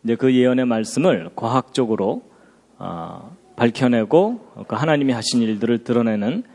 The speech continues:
이제 그런 내용인데요. 그래서, 어,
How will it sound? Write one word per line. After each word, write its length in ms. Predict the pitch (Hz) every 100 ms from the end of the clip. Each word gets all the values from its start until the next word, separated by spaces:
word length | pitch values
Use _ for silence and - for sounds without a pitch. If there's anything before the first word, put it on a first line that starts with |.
| - _ _ 110
이제 120 | 110
그런 260 | - 127
내용인데요. 640 | 120 120 117 107 143 135 90 - - - - _
그래서, 380 | 117 117 131 123 - - -
어, 140 | 107